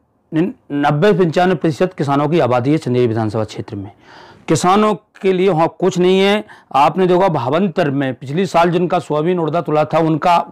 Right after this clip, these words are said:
कुछ लोगों का पैसा अभी तक नहीं मिला है। समर्थन मूल्य पर चना खरीदा गया, उसकी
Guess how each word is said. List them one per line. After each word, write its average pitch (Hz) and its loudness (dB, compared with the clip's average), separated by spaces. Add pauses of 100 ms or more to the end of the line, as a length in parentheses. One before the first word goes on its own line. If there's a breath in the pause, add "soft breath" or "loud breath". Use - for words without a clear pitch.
कुछ 202 0
लोगों 180 2
का 170 -4
पैसा 165 -2
अभी 143 0
तक 143 -6
नहीं 156 -2
मिला 151 -2
है। 139 -8 (720 loud breath)
समर्थन 196 2
मूल्य 214 0
पर 214 0
चना 196 0
खरीदा 175 0
गया, 135 0 (380 soft breath)
उसकी 214 2